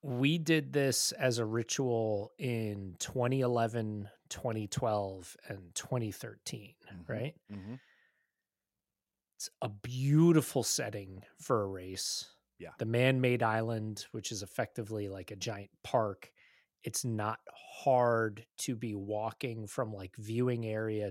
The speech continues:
Speaker 1: to viewing area and then just sort of, like, stumble into the woods.
Speaker 2: Yep.
Speaker 1: Which is kind of lovely.
Speaker 2: Yep.
Speaker 1: Um, the downtown is amazing and gets, like, overridden with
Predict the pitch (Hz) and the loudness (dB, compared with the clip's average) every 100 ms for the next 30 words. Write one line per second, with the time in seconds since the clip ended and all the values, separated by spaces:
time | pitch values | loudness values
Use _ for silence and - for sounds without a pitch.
0 | - 107 107 107 107 104 104 107 98 104 | -4 -6 -4 -4 -4 -6 -4 -4 -4 -8
1 | - 104 98 101 - 117 101 98 95 - | -8 -8 -6 -6 -6 -6 -8 -10 -6 -6
2 | - 104 98 101 92 117 101 95 95 92 | -4 -6 -8 -10 -10 -10 -10 -12 -12 -12
3 | 113 - - _ _ 107 113 120 _ _ | -6 -6 -6 _ _ -6 -6 -6 _ _
4 | - - - 107 92 85 92 87 101 104 | -12 -10 -6 -8 -8 -12 -14 -14 -12 -12
5 | - _ - 87 90 _ _ _ _ _ | -14 _ -18 -14 -14 _ _ _ _ _
6 | _ _ _ _ _ _ _ _ _ _ | _ _ _ _ _ _ _ _ _ _
7 | - 98 92 92 90 90 _ 104 101 92 | -6 -4 -4 -6 -10 -14 _ -2 -2 -2
8 | - - 127 113 113 104 123 110 107 110 | -6 0 4 4 2 0 -4 -2 -2 -4
9 | 110 110 _ _ 131 113 110 104 104 110 | -6 -10 _ _ -2 -2 0 -2 -2 -2
10 | 104 101 98 - 117 101 95 90 107 - | -4 -6 -10 -10 -8 -6 -8 -10 -8 -6
11 | - _ _ _ - 117 95 - - _ | -8 _ _ _ -8 -4 -4 -8 -20 _
12 | 147 131 113 123 117 110 107 104 95 123 | 4 6 6 6 6 6 4 2 -4 -8
13 | 101 117 110 117 113 113 104 117 113 107 | -2 0 0 -2 -2 -4 -6 -2 0 0
14 | 104 - - | -2 -6 -18